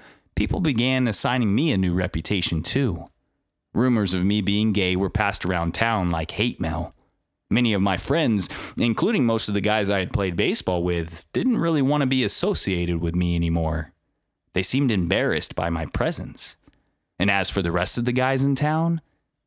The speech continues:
they somehow felt threatened by me now. I was doing something foreign to them, something that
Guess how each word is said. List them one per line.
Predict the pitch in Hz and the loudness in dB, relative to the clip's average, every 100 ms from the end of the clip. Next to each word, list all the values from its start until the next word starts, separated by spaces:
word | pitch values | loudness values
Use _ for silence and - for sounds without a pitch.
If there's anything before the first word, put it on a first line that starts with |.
| _ - | _ -2
they | 165 | 0
somehow | - 104 98 90 | 0 0 0 -2
felt | - 98 - - | -2 -2 -2 -2
threatened | 123 - 92 82 | -2 0 -2 0
by | 80 | 0
me | 82 82 | 0 0
now. | 80 80 76 - _ _ _ _ _ _ _ _ | -2 -4 -6 -12 _ _ _ _ _ _ _ _
I | 98 120 | -2 2
was | 127 95 | 0 2
doing | 101 98 | 2 2
something | 90 113 98 92 | 2 0 0 -2
foreign | - 127 143 120 | -2 -2 0 -2
to | 87 85 | -2 -2
them, | 82 78 78 _ _ _ _ - | -2 -2 -6 _ _ _ _ -4
something | - 143 123 113 | 0 0 0 2
that | 98 | 2